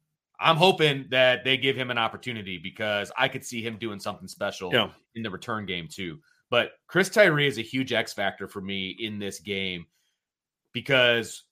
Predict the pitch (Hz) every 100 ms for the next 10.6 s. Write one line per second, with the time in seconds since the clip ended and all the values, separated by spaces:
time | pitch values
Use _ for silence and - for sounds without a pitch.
0 | _ _ - 110 120 113 175 180 165 151
1 | 165 165 147 139 117 143 139 139 131 139
2 | 135 131 123 131 - 123 127 131 127 123
3 | - _ 104 107 151 165 165 156 160 160
4 | 156 156 156 151 - _ _ 127 147 139
5 | 151 160 151 151 - _ - 151 160 123
6 | 131 190 175 165 170 151 143 147 147 151
7 | - 175 156 165 151 165 117 - - 190
8 | 185 277 311 226 - _ _ 151 160 170
9 | 156 165 170 165 165 190 160 - _ -
10 | 139 151 180 185 185 151